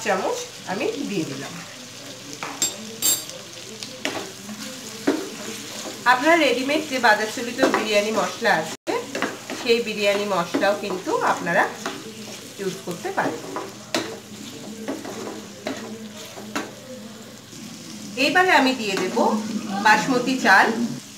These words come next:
আগে থেকে আমি ভিজিয়ে জলটা ঝরিয়ে রেখে দিয়েছি, সেই চালটা আমি দিয়ে দিলাম। এখানে আমার দেড়শো গ্রাম চাল আছে। আপনারা চাইলে রেগুলার যে চাল দিয়ে ভাত খান, সেই চাল দিয়েও কিন্তু এই প্রিপারেশনটি করে নিতে পারবেন।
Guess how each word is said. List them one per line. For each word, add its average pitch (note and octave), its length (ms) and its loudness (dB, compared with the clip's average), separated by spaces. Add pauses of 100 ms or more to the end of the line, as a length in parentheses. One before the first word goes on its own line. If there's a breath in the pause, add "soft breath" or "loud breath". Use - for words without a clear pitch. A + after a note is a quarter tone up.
(680)
আগে D#4 240 8
থেকে F#4 160 4 (120)
আমি C4 140 6 (220)
ভিজিয়ে B3 420 2 (160)
জলটা G#3+ 380 8 (420)
ঝরিয়ে A3+ 440 4
রেখে F#3+ 260 0
দিয়েছি, G#3 300 -2 (140)
সেই G#3 160 0 (100)
চালটা E3 340 4 (100)
আমি B3 140 4 (100)
দিয়ে G#3+ 200 2
দিলাম। D#3+ 280 0
এখানে C4+ 260 0
আমার D4 220 0
দেড়শো F#3 340 -4
গ্রাম B3 180 0 (120)
চাল C#3+ 180 2 (100)
আছে। - 160 -8 (1200)
আপনারা D4 260 8 (140)
চাইলে G3+ 380 6 (280)
রেগুলার G#3+ 420 4 (120)
যে G3+ 80 2 (200)
চাল F3+ 200 8 (120)
দিয়ে G3+ 140 -2 (100)
ভাত E3+ 180 2 (120)
খান, A#3 160 2 (140)
সেই F3+ 240 -4
চাল F3 160 2 (100)
দিয়েও F#3 240 0
কিন্তু F#3+ 240 -10 (140)
এই A#3 100 0
প্রিপারেশনটি G3 600 -4 (460 loud breath)
করে G3 260 2
নিতে E3+ 180 -2 (100)
পারবেন। - 320 2